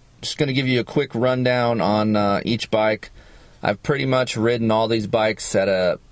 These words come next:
separate time. Um, so what I can tell you about the Kawasaki that's pretty good, um, just from my point of view,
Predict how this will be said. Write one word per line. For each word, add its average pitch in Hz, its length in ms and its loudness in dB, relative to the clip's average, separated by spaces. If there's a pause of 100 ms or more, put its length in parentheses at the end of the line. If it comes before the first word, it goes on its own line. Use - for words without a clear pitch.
(240)
separate - 480 -2
time. 131 460 0 (840)
Um, 87 540 0 (520)
so 98 520 0 (560)
what 107 160 0
I 113 100 0
can 143 300 -2
tell 131 200 0
you 123 60 -2
about 113 200 -2
the 101 60 -10
Kawasaki 113 680 0
that's 101 220 0
pretty 175 180 -2
good, 104 340 -2 (200)
um, 82 420 -2
just - 240 -4
from 104 200 -2
my 110 220 0
point 110 280 -2
of 98 80 -4
view, 151 340 0